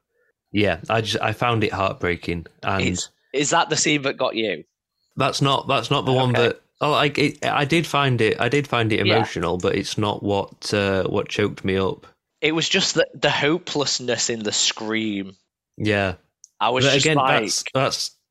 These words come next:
Speaker 1: all down to Letitia Wright's performance. And
Speaker 2: It's
Speaker 1: she has
Speaker 2: incredible effort. If she don't win an award for that, uh, performance, 'cause it's just in-, incredible, to be fair.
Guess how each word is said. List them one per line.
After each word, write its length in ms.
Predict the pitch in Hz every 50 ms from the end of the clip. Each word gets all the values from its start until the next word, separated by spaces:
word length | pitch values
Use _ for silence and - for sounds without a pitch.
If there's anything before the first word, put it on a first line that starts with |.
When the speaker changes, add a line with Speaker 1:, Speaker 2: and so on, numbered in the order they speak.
| _ _ _ _ _ - -
Speaker 1:
all 220 | 131 131 135 139
down 300 | 123 131 123 120 117 110
to 120 | - 120 110
Letitia 440 | 107 101 - - 107 - - 104
Wright's 240 | 101 98 98 95 -
performance. 800 | - - 92 - - 92 92 90 90 87 90 87 - - - - _ _ _ _ _ _ _ _ _ _ _ _ _ _ _ _ -
And 80 | - 110
Speaker 2:
It's 80 | -
Speaker 1:
she 500 | - - 123 120 117 113 110 95 - - _ _ _
has 260 | - 110 110 110 107 104
Speaker 2:
incredible 500 | 135 - - 147 135 127 113 117 117 107
effort. 300 | - - - 110 104 - - _ _ - - - - _ _ _ _ _ _ -
If 100 | 165 -
she 200 | - 233 226 208
don't 180 | 214 202 185
win 140 | 180 185 175
an 100 | 170 147
award 340 | 135 127 123 120 113 107 -
for 100 | - 120
that, 240 | 113 104 - - - - - 123 _ -
uh, 140 | 123 117 110
performance, 580 | - - - 120 113 110 101 98 98 - -
'cause 340 | - - 113 107 - - - -
it's 280 | - - 120 - - -
just 640 | - 131 123 110 - - - - - - - - - _ _ _ _ _ _ _ _ _ _ -
in-, 260 | 131 127 123 110 - - -
incredible, 640 | 123 110 107 - - 135 120 110 107 87 98 92 90
to 140 | - - -
be 80 | 98
fair. 400 | - - - 98 90 90 92 90